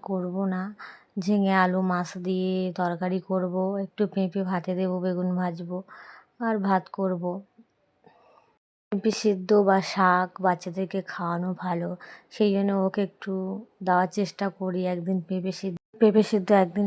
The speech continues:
শাক ওকে দেওয়ার চেষ্টা করি। যেহেতু এটা গ্রামের দিকে, পেঁপে বা শাক আমাদের এখানেই হয় বা বাগানেই হয়, সেই জন্য কোনো অসুবিধা হয় না খাওয়াতে।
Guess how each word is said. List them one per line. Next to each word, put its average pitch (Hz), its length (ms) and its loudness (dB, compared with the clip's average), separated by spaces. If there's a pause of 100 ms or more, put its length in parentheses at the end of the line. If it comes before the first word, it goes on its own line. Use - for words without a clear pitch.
(120)
শাক 185 320 0
ওকে 196 200 0
দেওয়ার 185 300 2
চেষ্টা 185 300 -8
করি। 185 260 -2
যেহেতু 202 280 0
এটা 196 260 -2
গ্রামের 180 520 0
দিকে, 185 320 -2 (680)
পেঁপে 196 360 0
বা 196 120 2 (160)
শাক 185 440 0 (240)
আমাদের 196 300 0 (100)
এখানেই 196 400 2
হয় 185 260 4
বা 185 120 4
বাগানেই 175 500 2
হয়, 190 180 -2
সেই 185 200 -4
জন্য 175 200 -4
কোনো 175 180 -4 (100)
অসুবিধা 180 440 -4
হয় 185 260 -2
না 160 120 -2 (560)
খাওয়াতে। 175 520 4